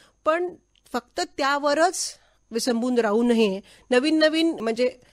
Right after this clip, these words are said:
मेक इन खादी, आता खा-, खादीवर भरपूर लोकांचा फोकस असणार आहे पुढे आणि इंडियातून सगळ्या गोष्टी बाहेर जाणार असल्यामुळे आपण वाटेल तर आपल्याला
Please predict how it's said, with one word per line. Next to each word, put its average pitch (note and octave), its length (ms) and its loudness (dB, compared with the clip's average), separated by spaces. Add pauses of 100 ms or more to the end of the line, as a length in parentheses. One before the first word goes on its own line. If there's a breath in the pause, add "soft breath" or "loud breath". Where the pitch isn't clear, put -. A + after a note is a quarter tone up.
(160 soft breath)
मेक A3+ 220 0
इन A#3+ 140 -2
खादी, A#3+ 320 0
आता A#3+ 240 2
खा-, A3+ 300 -2
खादीवर A#3 400 0
भरपूर G#3+ 600 -4
लोकांचा G#3 420 -2
फोकस G#3 260 -4
असणार G3+ 240 -4
आहे F#3 180 -4
पुढे F#3+ 260 -4 (420 loud breath)
आणि A3 160 0
इंडियातून A#3+ 840 0 (220)
सगळ्या B3 380 -2
गोष्टी C#4 340 -4
बाहेर A#3 340 -2
जाणार A#3 360 -2
असल्यामुळे B3 540 0
आपण C4 540 -6
वाटेल A#3 420 -4
तर C#4 40 -4
आपल्याला C4 500 -4